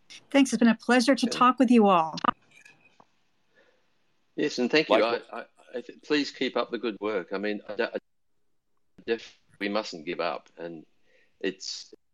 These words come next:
Speaker 2: it's, it's, um, it's just a shame we haven't got, certainly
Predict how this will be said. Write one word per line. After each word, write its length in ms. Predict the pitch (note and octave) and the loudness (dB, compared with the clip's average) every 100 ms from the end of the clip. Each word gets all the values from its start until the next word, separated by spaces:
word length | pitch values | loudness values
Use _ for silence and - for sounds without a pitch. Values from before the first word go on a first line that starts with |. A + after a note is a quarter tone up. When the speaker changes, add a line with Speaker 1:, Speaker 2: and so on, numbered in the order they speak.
| _ _ _ _ _ _ _ _ _ - | _ _ _ _ _ _ _ _ _ -20
Speaker 2:
it's, 800 | - - G#2+ B2 A2 - - - | -20 -16 -8 -4 -2 -4 -6 -10
it's, 440 | A2+ G#2 - - | -8 -4 -2 0
um, 220 | F#2+ F#2+ - | 0 -2 -6
it's 120 | - | -4
just 180 | D#3+ - | -4 -4
a 20 | |
shame 260 | - A#2+ G#2+ | -4 -2 -2
we 100 | G#2+ | -4
haven't 180 | A2 G#2 | -6 -4
got, 140 | G#2 _ _ _ _ _ _ _ _ _ _ _ _ _ _ _ _ _ _ _ - G#4 - _ _ _ _ - F3 _ - - _ _ | -6 _ _ _ _ _ _ _ _ _ _ _ _ _ _ _ _ _ _ _ -10 -10 -12 _ _ _ _ -20 -20 _ -20 -20 _ _
certainly 240 | - - | -10 -6